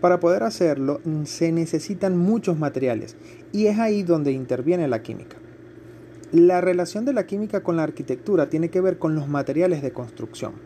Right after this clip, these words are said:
Por ejemplo, la fabricación del cemento es un proceso físico-químico altamente técnico.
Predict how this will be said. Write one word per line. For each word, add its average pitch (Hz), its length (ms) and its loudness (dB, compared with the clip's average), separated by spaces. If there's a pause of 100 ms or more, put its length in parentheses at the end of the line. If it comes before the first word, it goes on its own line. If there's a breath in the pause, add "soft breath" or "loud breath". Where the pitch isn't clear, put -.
(520 loud breath)
Por 156 140 6
ejemplo, 147 400 -2 (480 loud breath)
la 180 200 4
fabricación 185 520 0
del 233 140 -2
cemento 160 480 -2 (380 loud breath)
es 170 180 2
un 196 160 0
proceso 185 500 2
físico-químico 165 1080 -2 (160)
altamente 190 840 0
técnico. - 540 -8